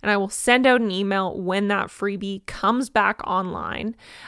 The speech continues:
Uh, but make sure and get your hands on a copy of the online course checklist.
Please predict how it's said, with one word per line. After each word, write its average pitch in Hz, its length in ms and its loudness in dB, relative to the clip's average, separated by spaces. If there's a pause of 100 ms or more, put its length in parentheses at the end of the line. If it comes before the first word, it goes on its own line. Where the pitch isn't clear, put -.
Uh, 208 140 6
but 196 160 2
make 262 180 0
sure 277 380 2
and 220 440 0
get 226 200 -2
your 240 100 -6
hands 226 420 -2
on 214 300 -2
a 202 60 -14
copy - 600 -8
of 190 380 -2
the - 120 -6
online 190 440 -4
course - 380 -8
checklist. - 680 -16